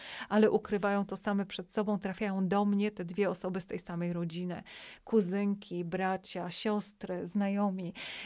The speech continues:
I ja to widzę najlepiej, że ktoś z was myśli, że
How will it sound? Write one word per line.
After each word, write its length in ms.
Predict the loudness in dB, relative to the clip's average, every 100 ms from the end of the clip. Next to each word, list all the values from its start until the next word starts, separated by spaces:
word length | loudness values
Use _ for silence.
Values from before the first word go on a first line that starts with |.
| -10
I 300 | -4 -4 0
ja 180 | 2 2
to 140 | 2 0
widzę 220 | 2 2
najlepiej, 580 | 2 2 0 0 -2 -2
że 300 | -2 -2 -4 -8 -16 -18 -16
ktoś 280 | 4 6
z 120 | 6 2
was 220 | 0 2
myśli, 440 | 2 0 0 0
że 320 | 0 -2 -4